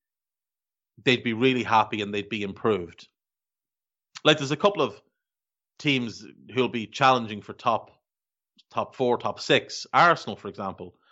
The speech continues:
Um, I think James Tarkowski would be an improvement there. If they wanted to play back three,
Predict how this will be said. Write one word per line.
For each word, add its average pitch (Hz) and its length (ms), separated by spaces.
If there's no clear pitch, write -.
Um, 107 540
I 156 220
think 135 180
James 120 260
Tarkowski 117 580
would 95 160
be 92 320
an 104 100
improvement 98 520
there. 101 240
If - 80
they 127 100
wanted 127 200
to 104 120
play 110 140
back 101 380
three, 98 480